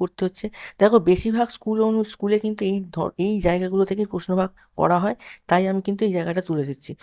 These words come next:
স্কুল ভিত্তিক কিন্তু যেসব সাজেশন দেওয়া হয় স্কুল থেকে, সেই অনুযায়ী কিন্তু অনেক ডিফারেন্স থাকবে। এবার আমরা প্রতিবেশী দেশে দেখে নেবো। এক্ষেত্রে দেখো বিশেষ বলার কিছু নেই প্রতিবেশী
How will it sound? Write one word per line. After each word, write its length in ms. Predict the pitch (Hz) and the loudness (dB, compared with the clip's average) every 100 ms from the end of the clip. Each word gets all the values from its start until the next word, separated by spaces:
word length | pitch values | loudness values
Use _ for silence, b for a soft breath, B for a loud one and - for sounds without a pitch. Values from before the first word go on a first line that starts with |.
| B - | B -20
স্কুল 300 | - 233 247 | -4 2 2
ভিত্তিক 280 | 233 233 233 233 | 2 -2 -6 -2
কিন্তু 180 | 220 226 202 | -2 -2 -2
যেসব 200 | 196 202 | 0 -2
সাজেশন 320 | 190 185 196 190 | -2 -4 -2 -2
দেওয়া 140 | 180 175 | 0 0
হয় 120 | 185 - | 0 -2
স্কুল 160 | 190 180 | -4 -4
থেকে, 220 | 190 247 - B - | -6 -6 -8 B -4
সেই 180 | 202 233 | -2 0
অনুযায়ী 260 | 233 233 220 | -2 -4 -4
কিন্তু 140 | 214 214 202 | -4 -4 -4
অনেক 120 | 202 170 | -4 -4
ডিফারেন্স 320 | 156 143 139 - | -4 -6 -8 -10
থাকবে। 220 | 131 - _ b b b | -10 -14 _ b b b
এবার 100 | 175 | -2
আমরা 140 | 196 202 | -2 -2
প্রতিবেশী 380 | 196 208 208 202 196 | -4 -2 -2 -2 -4
দেশে 160 | 190 170 | -4 -4
দেখে 200 | 160 160 | -4 -6
নেবো। 140 | 156 190 _ B B B | -8 -10 _ B B B
এক্ষেত্রে 360 | 190 247 240 240 | -2 -2 -2 -4
দেখো 140 | 240 247 196 | -4 -4 -2
বিশেষ 180 | 240 180 175 | -4 -4 -4
বলার 240 | 170 180 214 | -4 -6 -6
কিছু 160 | 214 220 | -4 0
নেই 200 | 190 190 190 | 0 0 -4
প্রতিবেশী 360 | 170 170 160 | -6 -4 -4